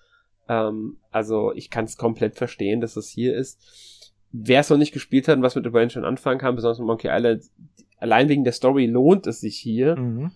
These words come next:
Speaker 1: Und ja, es ist, es ist, es ist ein absolut verdienter, es wird sogar auch einen ersten Platz verdient. Wie gesagt, es war ja lange Zeit auf dem ersten Platz. Und hier in dieser Kategorie hat sich's wirklich erst in den letzten,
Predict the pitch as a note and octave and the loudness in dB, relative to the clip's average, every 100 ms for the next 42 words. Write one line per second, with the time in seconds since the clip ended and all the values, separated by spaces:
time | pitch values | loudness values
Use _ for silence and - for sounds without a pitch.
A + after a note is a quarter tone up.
0 | _ _ _ _ _ _ _ - B2 B2 | _ _ _ _ _ _ _ -6 -2 0
1 | B2 A#2+ - - - - _ _ _ - | -2 -6 -12 -18 -20 -20 _ _ _ -12
2 | A2+ A#2+ - - - - - - - - | -6 -4 -6 -10 -14 -16 -20 -20 -20 -20
3 | - - - - - - - - B2 - | -20 -20 -20 -20 -20 -20 -20 -10 -6 -6
4 | - C3+ B2+ B2 A#2 B2+ B2 A#2+ - B2+ | -6 -8 -4 -6 -4 -4 0 -2 0 0
5 | - C3 C3+ D3 D#2+ C3+ C#3+ C3 - B2 | 2 2 0 -2 -2 -2 -4 -6 -4 -4
6 | C3 C3 B2+ B2+ C#3 _ _ - - A#2 | -4 -4 -2 0 0 _ _ -20 -16 -2
7 | A2 C3+ D3 B2 C#3 D#3+ - B2+ C3+ - | 2 4 4 2 2 0 -2 -4 -2 -4
8 | - B2+ G#2+ A#2 - A2+ - C#3 E3+ - | -6 -6 -2 -4 -4 -12 -8 -8 -8 -12
9 | - _ _ _ _ _ _ _ _ _ | -20 _ _ _ _ _ _ _ _ _
10 | _ - C#3+ C#3 - D#3 F#3+ F#3+ - C#3 | _ -4 -4 -4 -2 4 4 4 -2 -10
11 | C3+ E3+ F3+ F3+ F3 E3+ D#3 C#3 D3+ D#3+ | -4 0 2 2 0 -2 -4 -2 0 0
12 | D3 D#3+ - F3 C3 D3+ F3+ - E2+ B2+ | -2 -6 -8 -8 0 0 0 -4 0 0
13 | - C#3+ A#2+ - - C#3+ C3 C#3+ | 0 -2 -2 -4 -6 -4 -4 -6